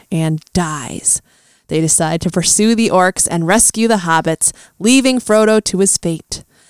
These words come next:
Sam joins Frodo before he leaves, and together the two head to Mordor.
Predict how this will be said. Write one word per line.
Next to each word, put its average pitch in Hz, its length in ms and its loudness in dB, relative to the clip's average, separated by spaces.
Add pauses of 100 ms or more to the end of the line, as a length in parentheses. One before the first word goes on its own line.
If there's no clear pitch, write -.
(160)
Sam 185 440 2
joins 175 380 0
Frodo 170 320 0
before 170 280 -2
he 185 120 -2
leaves, 160 500 -2
and 170 140 -2
together 185 460 0
the 202 100 0
two 180 360 0
head 165 360 -4
to - 100 -6
Mordor. 156 680 -4